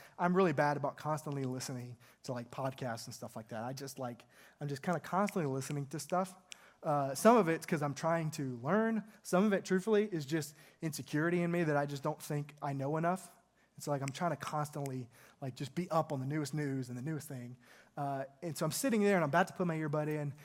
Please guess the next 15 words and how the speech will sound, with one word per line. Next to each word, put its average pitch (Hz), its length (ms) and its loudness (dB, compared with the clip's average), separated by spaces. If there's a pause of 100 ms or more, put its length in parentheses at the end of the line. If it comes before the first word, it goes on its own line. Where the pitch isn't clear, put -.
(160)
and 143 80 -4
I 143 60 -2
just 175 180 -4
look 185 220 0
around, 143 400 0
and 123 140 -10 (200)
not 214 220 -2
only 247 220 2
is 135 100 -6 (140)
everybody 170 580 0
on 151 140 -4
their 123 100 -6
phone 131 320 -8
in 113 140 -8
there, 107 280 -12